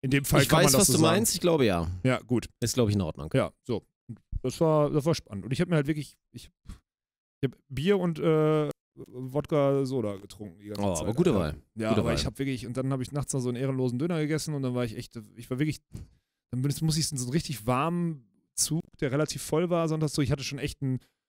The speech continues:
Speaker 1: Train of Shame, sagt man da wahrscheinlich dann oder sowas. Also da so stinkend in so einen Zug zu setzen und zu denken so, „Boah, ey, die sehen dir alle an, dass du gestern völlig zerhämmert warst.“
Speaker 2: <laughs>
Speaker 1: Ja, gut, muss ich durch, ne?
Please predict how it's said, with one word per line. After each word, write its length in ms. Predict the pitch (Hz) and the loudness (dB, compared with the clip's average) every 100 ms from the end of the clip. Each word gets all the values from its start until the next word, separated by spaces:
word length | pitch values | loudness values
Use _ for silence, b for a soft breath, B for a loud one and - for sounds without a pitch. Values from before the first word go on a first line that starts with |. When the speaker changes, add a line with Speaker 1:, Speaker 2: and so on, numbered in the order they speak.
| _ _ - | _ _ -14
Speaker 1:
Train 280 | - 165 175 | -2 2 4
of 120 | 165 | 2
Shame, 440 | - - 151 127 110 | 2 2 2 2 -2
sagt 240 | 110 - | -6 -6
man 100 | 113 | -6
da 80 | 107 | -4
wahrscheinlich 460 | 107 - 107 104 - | -4 -4 -6 -6 -8
dann 160 | 113 | -8
oder 200 | 107 110 | -6 -6
sowas. 300 | 110 123 120 | -6 -8 -6
Also 160 | 127 123 | -4 -2
da 160 | 131 | -2
so 100 | 127 | -2
stinkend 500 | 131 - 165 196 196 165 | -2 0 -2 -2 -4 -4
in 80 | |
so 60 | 143 | -2
einen 80 | 135 | -2
Zug 220 | - 165 | -2 -2
zu 100 | 170 | -2
setzen 260 | 156 151 156 | -2 -2 -4
und 60 | - | -4
zu 140 | 143 | 0
denken 240 | 135 135 | 0 0
so, 100 | 131 | -4
„Boah, 320 | 117 98 98 76 | -4 -6 -8 -8
ey, 220 | 98 107 _ _ _ _ _ - - _ - | -8 -8 _ _ _ _ _ -20 -20 _ -12
die 120 | 143 | -6
sehen 220 | 127 131 | 0 2
dir 140 | 131 123 | 2 0
alle 180 | 131 120 | -2 -2
an, 100 | 127 | -4
dass 100 | 107 | -6
du 100 | 117 | -8
gestern 280 | 113 - 110 | -8 -8 -8
völlig 240 | 131 110 | -8 -8
zerhämmert 380 | - 107 113 - | -6 -6 -8 0
warst.“ 240 | 131 113 | 4 4
Speaker 2:
<laughs> 480 | - 127 92 - - - - | 2 -2 -2 -6 -10 -14 -12
Speaker 1:
Ja, 200 | 107 98 - _ | -10 -10 -14 _
gut, 120 | - _ | -20 _
muss 140 | 113 120 | -2 -2
ich 120 | 117 | 0
durch, 260 | 120 113 104 | -2 -4 -4
ne? 160 | 123 | -8